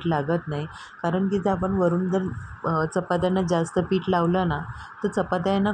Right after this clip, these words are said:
खूप सुकतात आणि कडक होतात. मी असंही वरून तेल नाही लावत, त्याच्यामुळे त्या आणखीन जर त्याला, अ, तसंच ठेवलं ना, म्हणजे पीठ जास्त लावून जर प-, चपात्या लाटल्या ना, तर मग ते पीठ, अ, अ, I mean ते चपाती आहे ना, खूप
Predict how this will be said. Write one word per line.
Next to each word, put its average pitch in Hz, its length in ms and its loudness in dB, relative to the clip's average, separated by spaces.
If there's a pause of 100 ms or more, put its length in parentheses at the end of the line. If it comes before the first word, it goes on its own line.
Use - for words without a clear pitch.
खूप 190 160 -2
सुकतात 185 440 0
आणि 190 280 2
कडक 175 260 2 (100)
होतात. 156 320 0 (420)
मी 196 100 4
असंही 208 320 4
वरून 202 320 2
तेल 190 220 4
नाही 196 260 4
लावत, 151 240 2
त्याच्यामुळे 180 760 2 (360)
त्या 196 120 2
आणखीन 180 480 2
जर 196 200 2
त्याला, 196 580 2
अ, 160 320 2 (120)
तसंच 196 340 0
ठेवलं 202 260 4
ना, 185 60 2
म्हणजे 170 200 2
पीठ 190 320 2
जास्त 185 300 2
लावून 196 260 4
जर 208 80 2
प-, 190 240 -4
चपात्या 180 340 0
लाटल्या 175 400 2
ना, 160 160 0 (540)
तर 185 120 2
मग 185 220 2
ते 170 100 -2
पीठ, 190 300 2
अ, 180 180 2 (100)
अ, 147 380 2 (180)
I 170 60 2
mean 185 260 2
ते 202 60 2
चपाती 180 440 0
आहे 196 80 4
ना, 190 180 0
खूप 208 140 -2